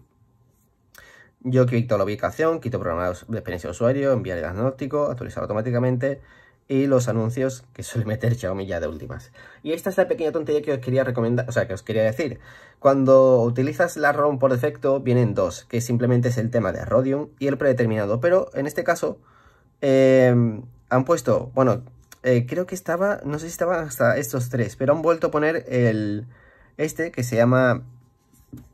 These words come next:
bueno, tenemos el Rhodium, ¿no? Que es el primero, predeterminado, Classic y Limitless,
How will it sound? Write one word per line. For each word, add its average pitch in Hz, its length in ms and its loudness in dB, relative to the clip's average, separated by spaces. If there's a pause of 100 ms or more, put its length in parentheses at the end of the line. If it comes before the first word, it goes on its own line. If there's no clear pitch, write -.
(340)
bueno, 113 240 0
tenemos 131 320 2
el 135 120 -2
Rhodium, 170 280 2
¿no? 190 200 0
Que 117 80 -6
es - 80 -6
el 117 80 -2
primero, 175 340 2
predeterminado, 151 760 0 (220)
Classic 175 480 -2 (580)
y 160 380 -4
Limitless, 127 960 -2